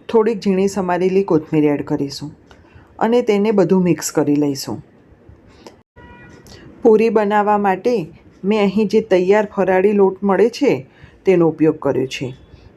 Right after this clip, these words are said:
તો તે એક કપ જેટલો મેં ફરાળી લોટ લીધો છે અને તેની અંદર અડધી ચમચી જેટલી હળદર અને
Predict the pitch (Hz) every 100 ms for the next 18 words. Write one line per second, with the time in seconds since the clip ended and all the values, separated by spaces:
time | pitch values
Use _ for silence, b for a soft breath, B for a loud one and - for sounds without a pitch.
0 | - 202 196 220 226 - 170 202 - 190
1 | 190 185 190 214 214 156 - 170 175 175
2 | 175 160 151 147 135 143 143 147 139 -
3 | - b b b b b - 208 202 -
4 | 156 - 185 196 202 190 226 208 - -
5 | 165 160 196 196 190 196 196 196 185 196
6 | 185 175 151 180 220 - b b b b
7 | - 220 240